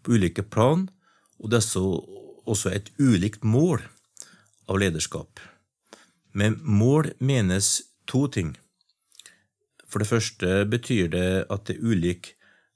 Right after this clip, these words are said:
kapasitet, eh, og det betyr at det kan være livsfaser der tida og tilgjengeligheten er mindre. Eh,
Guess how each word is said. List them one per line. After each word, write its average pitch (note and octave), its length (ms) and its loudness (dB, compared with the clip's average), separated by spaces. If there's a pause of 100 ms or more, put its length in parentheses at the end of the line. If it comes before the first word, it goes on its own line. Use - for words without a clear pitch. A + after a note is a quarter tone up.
(120)
kapasitet, - 1200 -4 (1000)
eh, F#2+ 560 -2
og G2 160 -4
det G2+ 240 0
betyr F#2+ 400 -2
at - 160 -10
det G#2+ 80 -10
kan G2 160 -2
være F#2+ 160 -2
livsfaser E2+ 1040 -4 (600)
der G2+ 220 0 (100)
tida E2 720 -4
og F#2 400 0
tilgjengeligheten F2 720 -4
er F#2 80 0
mindre. E2 380 -2 (1080)
Eh, F#2 480 -2